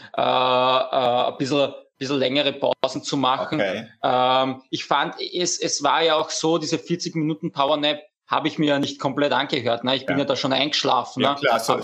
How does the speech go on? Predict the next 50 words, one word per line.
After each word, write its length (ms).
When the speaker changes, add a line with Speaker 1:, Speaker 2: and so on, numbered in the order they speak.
Speaker 2:
so 140
ist 140
es 120
ja 120
auch 120
gedacht. 460
Also 160
es 100
geht 160
ja 120
letzten 300
Endes 280
drum, 240
möglichst 460
schnell 220
weg 120
Speaker 1:
Schnell 220
Speaker 2:
zu 80
sein. 140
Speaker 1:
ein-, 220
so 160
Speaker 2:
Und, 80
Speaker 1:
ist 120
es. 160
Speaker 2:
ähm, 340
nach 200
meiner 300
Erfahrung 680
und 420
nach 360
Feedbacks 380
von 120
vielen, 320
vielen 280
Menschen, 440
dadurch, 460
dass 300
ganz 220
am 120
Anfang 380
gesagt 480
wird, 140
als 240
Beispiel, 680
du 100
bist 300
jetzt 380
vierzig 500
Minuten 440
lang 400